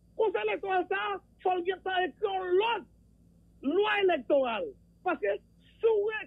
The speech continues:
créez une assemblée constituante ou une nouvelle constitution,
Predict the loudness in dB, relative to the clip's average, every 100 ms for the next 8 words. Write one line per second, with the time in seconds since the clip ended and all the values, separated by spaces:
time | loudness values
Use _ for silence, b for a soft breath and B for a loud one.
0 | -10 -2 0 2 2 0 -4 _ -6 -2
1 | -2 -2 -2 -2 -4 -6 -6 -2 0 -2
2 | -2 0 0 0 -2 -4 -6 -8 -6 -8